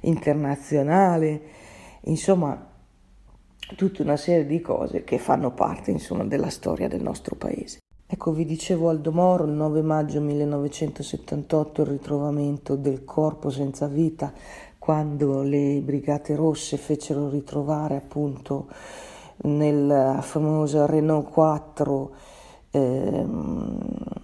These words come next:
il corpo di, mm, Aldo Moro, presidente allora della Democrazia Cristiana, dopo il sequestro. E allora vi dicevo che si torna a parlare di lui come di una, di un esempio, di una testimonianza,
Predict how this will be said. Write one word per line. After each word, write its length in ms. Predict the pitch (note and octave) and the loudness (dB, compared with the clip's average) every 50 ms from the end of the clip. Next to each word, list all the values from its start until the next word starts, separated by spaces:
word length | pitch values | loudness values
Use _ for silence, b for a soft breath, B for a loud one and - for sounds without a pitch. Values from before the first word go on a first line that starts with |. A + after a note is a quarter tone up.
| - - - - - - - _ _ - - | -14 -18 -20 -20 -20 -20 -20 _ _ -14 -6
il 200 | - D3+ D#3 - | -4 -4 -4 -4
corpo 500 | - - F3+ E3 E3 D#3+ D#3+ D#3+ - D3+ | 2 4 6 6 6 4 2 -2 -2 -2
di, 480 | C#3+ D3 D3+ D3 C#3+ C#3+ C#3+ C#3+ C#3+ C#3+ | 0 2 2 2 2 2 0 0 -2 -2
mm, 440 | C#3 C#3+ C#3 C3+ B2+ - - - - - | -2 -4 -4 -4 -4 -6 -6 -6 -4 0
Aldo 380 | - - C#3 C3+ C#3 D3 D3 | 2 2 2 2 2 2 2
Moro, 400 | D3 D#3 D3+ D3 C#3+ C#3+ C#3+ C#3+ | 2 2 2 2 2 0 0 -2
presidente 680 | C#3 - - D3 C#3 C3+ C#3 C#3 D3 C#3+ C#3 C#3 - | -6 -2 -2 -2 -2 -2 -2 -2 -2 -2 -2 -2 -2
allora 320 | C#3+ C#3+ C#3 C#3+ D3 C#3 C#3 | -2 0 0 0 0 0 0
della 240 | C3+ C3+ C3+ C3+ C#3 | 2 2 2 2 2
Democrazia 640 | C3+ C#3 C#3 C3+ C3+ - D3 C#3+ - - D#3 D#3 | 2 0 -2 -2 -2 -4 -6 -6 -4 -4 -6 -4
Cristiana, 640 | - D#3 D3+ C#3+ - - D3 C#3+ C3+ C#3 C#3 C3+ C#3 | -4 -6 -6 -6 -4 -4 -2 -2 -2 -2 -2 -4 0
dopo 340 | C#3 D3+ D3 C#3+ - - D3 | 2 2 2 2 0 -4 -4
il 60 | C3+ | -4
sequestro. 960 | - - - D3+ - - D#3+ D3 C3+ C3+ C3 - - - - - D3+ D3+ - B B B B B B B B B B B B B B B B | -2 -4 -4 -4 0 2 4 4 4 2 0 -6 -12 -8 -8 -6 -6 -6 -8 B B B B B B B B B B B B B B B B
E 80 | - - | 0 2
allora 300 | F#3 F#3 F#3+ G#3 F#3+ E3+ | 4 4 6 4 4 4
vi 140 | D3 D3+ D#3 | 2 0 0
dicevo 440 | C#3+ D#3 D3+ - - F#3+ F#3 D#3+ D3+ | -2 -2 -4 0 2 2 4 4 2
che 140 | - D#3 | -2 -4
si 180 | C#3+ - C#3+ C#3 | -4 -4 -6 0
torna 360 | - F#3 F#3 F3+ - C3+ B2 | 4 6 6 6 4 2 -2
a 40 | B2 | -2
parlare 600 | - - - - C#3 C#3 C#3 C3+ C#3 C#3 C#3 C#3 | 0 -2 -2 0 0 0 0 0 0 -2 -4 -4
di 160 | C#3 D3+ D#3+ D3+ | -4 -4 -4 -2
lui 360 | D3 C#3 C#3 C#3 C3+ C3+ C#3 B B B B E3+ B | -2 -2 -2 -2 -4 -6 -8 B B B B -20 B
come 360 | - - - D3+ D3+ C#3+ C3+ | -8 -6 -4 -2 -2 -2 -2
di 100 | - C#3 | -2 -2
una, 440 | C#3 C3+ C#3 C#3 C3+ - D#3+ - - - - - - - - - - - - - - - - - - - - - | -2 -2 -2 -4 -4 -4 -6 -6 -8 -10 -12 -14 -14 -14 -16 -18 -20 -20 -18 -18 -18 -18 -20 -20 -20 -20 -20 -14
di 140 | - - D#3 | -8 -4 -2
un 220 | E3 D#3+ D3 C#3 | -2 -2 -2 -2
esempio, 920 | C#3+ C#3 C3+ C#3 C#3+ C#3 C#3 F3 G#3 G3+ D3 A#2 C#3 C#3 - - - C3+ B2+ | -2 -2 -2 -2 -2 0 2 2 4 4 2 0 -4 -6 -6 -4 -4 -2 -2
di 100 | C3+ C3+ | -2 -4
una 180 | C3+ C#3 C3 | -6 -6 -6
testimonianza, 1300 | B2+ - D#3 - - - D#3+ D#3 D3+ D3 D3 D3 D3 E3 F3+ F#3 F3 D#3+ D#3 D3+ - - - - - - | -6 -6 -8 -8 -6 -6 -4 -4 -2 -2 -4 -2 -2 0 0 0 0 0 -2 -4 -4 -6 -6 -6 -8 -8